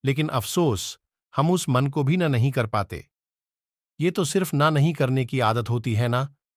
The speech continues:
ये हमारा बहुत कुछ लेकर डूब जाती है। इंसान की पूरी जिंदगी झंड कर देती है सिर्फ यह एक गलती।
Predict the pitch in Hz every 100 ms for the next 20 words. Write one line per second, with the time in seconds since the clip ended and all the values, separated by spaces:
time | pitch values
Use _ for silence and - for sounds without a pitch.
0 | _ _ _ _ - 147 151 185 180 143
1 | 165 - 147 - 123 131 110 160 123 107
2 | 92 95 80 67 _ _ _ _ 131 123
3 | 143 139 139 143 - 147 143 113 123 127
4 | 135 113 143 135 113 113 107 110 117 107
5 | - _ _ - 170 147 120 151 147 139
6 | 113 110 104 - 85